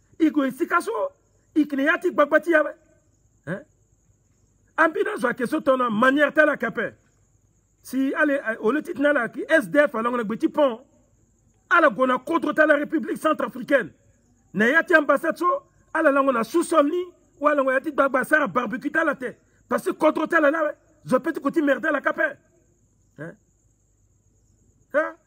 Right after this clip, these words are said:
Mais a biaso, ntali ti teneti nginja. Ala ga mu ambassade so aka. Mais, mais c'est, c'est histoire qui casse, ala mu ala ka. Hein? Ikati teteni, fadi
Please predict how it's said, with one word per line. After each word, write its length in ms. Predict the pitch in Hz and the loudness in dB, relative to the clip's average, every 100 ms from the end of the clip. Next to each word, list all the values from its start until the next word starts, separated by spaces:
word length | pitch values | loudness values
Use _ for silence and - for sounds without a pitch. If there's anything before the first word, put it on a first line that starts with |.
| _ _ | _ _
Mais 240 | 233 247 262 - | -6 -6 -6 -6
a 160 | 311 | -2
biaso, 560 | 294 175 277 285 311 302 _ _ - _ - | -2 0 2 2 -2 -14 _ _ -20 _ -16
ntali 300 | 226 294 269 | 0 0 0
ti 140 | 285 | -4
teneti 400 | 285 269 262 254 | -2 -2 -2 -4
nginja. 360 | 277 190 185 156 _ _ _ _ _ _ _ _ _ - | -4 -4 -4 -6 _ _ _ _ _ _ _ _ _ -4
Ala 200 | 311 254 | 0 2
ga 160 | 214 214 | 2 0
mu 160 | 254 240 | 2 0
ambassade 400 | 220 226 277 214 | 0 -2 -2 -2
so 200 | 262 - | -4 0
aka. 420 | 196 185 214 226 - _ _ _ _ - | 0 2 0 -2 -4 _ _ _ _ -4
Mais, 160 | 302 | 0
mais 140 | 330 254 | 2 0
c'est, 180 | 359 330 | -2 -2
c'est 220 | 262 - | -2 -2
histoire 280 | 330 339 - | -2 -2 -6
qui 120 | 202 | -2
casse, 240 | 320 285 285 - _ | 0 0 -2 -20 _
ala 220 | 311 247 | 4 4
mu 100 | 226 | 4
ala 180 | 247 208 | 2 2
ka. 220 | 226 214 - _ _ _ _ _ _ _ _ _ _ _ _ - | -2 -6 -8 _ _ _ _ _ _ _ _ _ _ _ _ -16
Hein? 200 | 143 196 _ _ _ - | -14 -14 _ _ _ -2
Ikati 420 | 330 320 294 330 | 0 0 0 0
teteni, 460 | 254 233 285 294 330 _ _ _ _ _ _ _ | -2 2 2 2 -2 _ _ _ _ _ _ _
fadi 260 | 247 269 | -2 -2